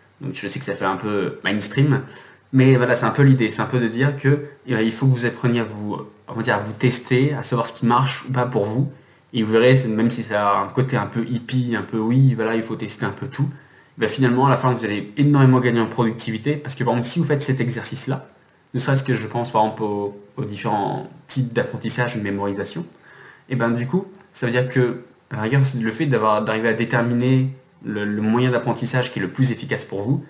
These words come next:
et ben ça fait que du coup, après, vous pourrez apprendre quasiment n'importe quoi, on va dire plus rapidement, que des personnes qui n'auront pas fait un peu ce, cette, euh,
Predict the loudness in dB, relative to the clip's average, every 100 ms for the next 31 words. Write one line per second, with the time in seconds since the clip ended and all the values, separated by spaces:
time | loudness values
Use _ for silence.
0 | -18 -8 -4 -2 0 0 0 -2 0 0
1 | 2 0 0 0 -2 0 -2 0 0 0
2 | 0 2 0 -2 -2 0 0 0 -2 -4
3 | -2 0 2 2 4 4 4 -2 -14 _
4 | _ _ -4 -2 0 0 2 4 4 2
5 | -2 -2 0 4 4 4 -2 -4 -4 -4
6 | -4 -6 -8 -12 -20 -20 -8 -6 -6 -8
7 | -6 -6 -6